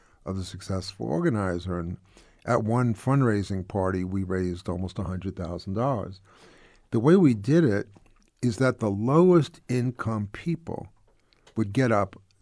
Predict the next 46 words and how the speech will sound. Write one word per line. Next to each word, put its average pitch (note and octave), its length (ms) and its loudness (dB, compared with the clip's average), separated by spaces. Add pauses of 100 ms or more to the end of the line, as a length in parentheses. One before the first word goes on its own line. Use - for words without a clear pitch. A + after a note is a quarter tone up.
(120)
domestic B2 580 2
workers F#2+ 440 -6
would F#2+ 120 -6
get G2+ 160 -4
up G2 180 -6
and G2 120 -6
say, F#2+ 320 -4 (540)
"I B2 100 2
want D3 160 4
to C3+ 60 0
pledge G#2+ 720 -2
fifteen C#3+ 420 0
dollars A2 360 0
a G2 60 -4
month F#2 440 -4 (140)
to G2 100 -8
the F2 60 -4
Strategy F2 500 -8
Center." - 320 -16 (800)
And C3+ 120 -2
the B2+ 80 0
whole D3 240 2
place C3 380 -4
would F#2+ 160 -10
go, G2+ 120 -4
"Wait G#2+ 220 -6
a C3 60 -4
minute, F#2 240 -6
that's - 560 -16
more G#2 260 -2
than, A2 160 0
an-," G2 300 -4
back G#2 240 -2
then A2+ 180 -2
it F#2+ 80 -2
might F#2 140 -4
have F2+ 100 -4
been F#2 140 -4
two - 400 0
hours G2+ 640 -2 (460)
pay. D3+ 320 -4 (720)
And A#2 140 -2
somebody C#3 280 4
else C#3+ 180 2
would A2+ 120 -4
say, A#2 140 0